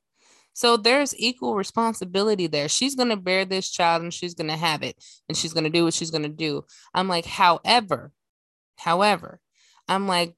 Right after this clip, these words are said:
when it came to the consequences that comes when you have unprotected sex,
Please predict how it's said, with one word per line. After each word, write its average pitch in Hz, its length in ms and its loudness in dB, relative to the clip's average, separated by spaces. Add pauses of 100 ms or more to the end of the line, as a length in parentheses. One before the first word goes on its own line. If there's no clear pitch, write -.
when 165 180 -2
it 151 100 -8
came 208 440 -2
to 180 480 0
the 170 120 -8
consequences 240 1080 0
that 151 200 -4
comes 208 460 0
when 190 180 -2
you 170 120 -6
have 175 440 0
unprotected 175 800 -4
sex, 208 440 -4